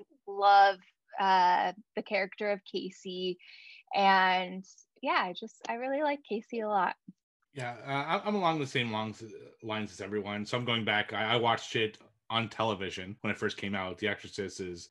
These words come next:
Speaker 2: my second favorite horror film of all time. So if I watched this right away. Uh, I loved that it tied it to the Exorcist, uh, movies, uh, even though it was, like, and that's how I thought it would go.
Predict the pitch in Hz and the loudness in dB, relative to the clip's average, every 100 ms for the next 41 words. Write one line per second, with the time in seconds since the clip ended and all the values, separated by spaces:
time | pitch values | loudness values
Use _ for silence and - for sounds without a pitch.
0 | - 98 - 104 101 - 90 92 101 92 | -8 -4 -2 -2 -4 -6 -8 -8 -8 -10
1 | - 90 85 92 90 95 87 87 - 90 | -12 -16 -12 -10 -10 -12 -12 -14 -14 -14
2 | 87 - - 98 92 87 98 - 98 90 | -14 -18 -14 -10 -8 -8 -8 -8 -8 -6
3 | 95 101 104 101 101 98 113 120 117 110 | -4 -4 -4 -2 -2 0 2 2 2 2
4 | 117 127 - - - 110 110 107 110 - | 4 0 -6 -18 -8 0 4 4 2 -4
5 | - _ _ 113 - - 110 110 113 - | -20 _ _ -4 -2 0 2 2 0 -2
6 | 101 104 104 - 101 107 101 - - 110 | -6 -4 -4 -6 -4 -2 -2 -6 -14 -10
7 | 98 101 117 131 135 - - 101 120 131 | -6 -2 0 -2 -4 -8 -4 -2 0 2
8 | 127 120 117 110 - - 156 147 165 156 | 4 4 4 2 2 -10 -4 2 4 6
9 | 175 180 170 147 127 104 120 120 120 123 | 4 4 4 4 4 2 2 2 2 4
10 | 131 | 2